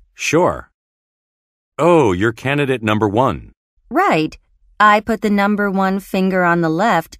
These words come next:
Speaker 2: to emphasize my candidate number.
Speaker 1: You did a very good job, and I like this smiling photo of you next to the finger.
Speaker 2: Do you think this photo goes well with my campaign slogan at the top?
Speaker 1: Yes, your photo is well representing your campaign slogan, Smile Together.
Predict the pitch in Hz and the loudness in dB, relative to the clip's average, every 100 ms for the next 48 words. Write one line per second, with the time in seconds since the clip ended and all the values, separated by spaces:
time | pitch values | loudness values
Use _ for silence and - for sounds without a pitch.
0 | - 269 254 262 254 233 214 220 202 202 | -4 0 0 0 -2 0 0 0 -2 -2
1 | - 214 208 190 - 196 214 170 143 131 | -4 -2 -2 -2 -2 -2 -2 -2 -4 -8
2 | _ _ _ 113 113 123 127 98 101 101 | _ _ _ -2 0 2 2 2 2 2
3 | 98 78 92 90 76 67 - _ _ 107 | -2 -2 0 0 -2 -6 -16 _ _ -4
4 | 127 185 190 185 - 143 131 127 120 147 | 0 -2 -2 -4 -4 -2 -2 -2 -2 -2
5 | 147 95 80 85 90 90 92 - 101 98 | 2 2 0 -2 0 0 -2 -4 -8 -4
6 | 127 95 69 - _ _ _ _ - 247 | -2 -2 -6 -12 _ _ _ _ -12 -2
7 | 320 330 480 - 440 - 214 202 226 233 | 0 0 -4 -4 -6 -4 -2 0 0 0
8 | 208 196 170 170 180 196 196 160 156 175 | -2 -4 -2 0 0 -2 -2 -2 -2 -2
9 | 160 185 175 185 - 175 165 165 262 185 | -2 -2 0 0 -2 -2 -2 0 -2 -2
10 | 165 - 165 160 262 - _ _ 113 123 | -6 -4 0 0 0 -6 _ _ -2 2
11 | 170 90 - 95 87 113 113 95 73 90 | 2 0 -4 -6 0 2 4 2 0 0
12 | 98 90 87 87 80 95 104 85 85 85 | 2 0 -2 -4 -2 -2 -2 -2 -4 -4
13 | - 104 90 95 101 95 - 110 104 85 | -6 -6 -6 -4 -4 -4 -2 -2 0 -2
14 | 85 82 101 95 90 85 82 92 90 60 | -4 -6 -4 -2 -2 -4 -4 -4 -4 -8